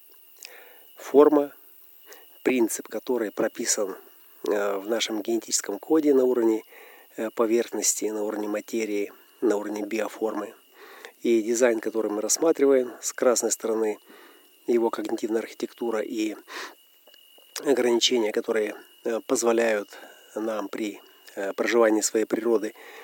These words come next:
использовать, э, его уникальность. Э, все это,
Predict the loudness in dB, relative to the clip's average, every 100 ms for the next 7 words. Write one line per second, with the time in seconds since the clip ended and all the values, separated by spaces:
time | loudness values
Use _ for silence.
0 | -20 -20 -20 -6 -4 -4 2 2 2 -2
1 | -4 -4 -4 -2 -2 0 0 -2 -2 0
2 | 0 0 -2 0 4 8 6 4 -2 -14
3 | -20 _ _ -20 -20 -20 -20 -20 -20 -10
4 | -2 0 0 2 8 8 10 8 6